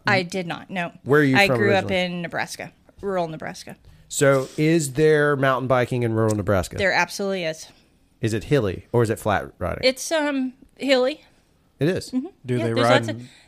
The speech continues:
Speaker 1: there's a lot of elevation. Um, you'd be surprised.
Speaker 2: Can we fact check this? Because Bug says there's no bikes <laughs> in the
Speaker 3: Kansas.
Speaker 2: Midwest.
Speaker 1: In Kansas.
Speaker 2: <laughs> Oh, I'm sorry, Kansas.
Speaker 1: But actually, there's a beautiful trail in Kansas,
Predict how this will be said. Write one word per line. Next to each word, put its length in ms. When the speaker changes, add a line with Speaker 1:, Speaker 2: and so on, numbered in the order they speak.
Speaker 1:
there's 140
a 60
lot 160
of 60
elevation. 720
Um, 460
you'd 280
be 100
surprised. 580
Speaker 2:
Can 100
we 80
fact 340
check 220
this? 160
Because 260
Bug 320
says 240
there's 180
no 140
bikes 480
<laughs> 120
in 200
the 100
Speaker 3:
Kansas. 0
Speaker 2:
Midwest. 360
Speaker 1:
In 180
Kansas. 720
Speaker 2:
<laughs> 20
Oh, 180
I'm 80
sorry, 260
Kansas. 600
Speaker 1:
But 120
actually, 320
there's 140
a 20
beautiful 360
trail 260
in 100
Kansas, 640